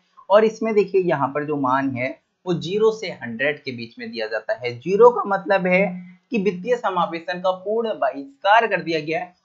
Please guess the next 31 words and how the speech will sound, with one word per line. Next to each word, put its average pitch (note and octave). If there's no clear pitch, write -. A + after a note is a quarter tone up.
और A3
सौ, F#3+
सौ, G3
सौ G3
परसेंट F3+
मतलब E3+
सौ F#3+
अंक F#3
का E3+
मतलब D3
है E3+
कि A#3+
यहाँ F3
पर F3+
हंड्रेड D#3
परसेंट C#3
वित्तीय F3+
समावेशन D3+
के C#3
लक्ष्य C3+
को C#3+
प्राप्त B2
कर A2+
लिया G#2+
गया, G#2+
यानी D#3+
कि G#3
पूर्ण A3
वित्तीय G3
समावेशन C#3+
से F#3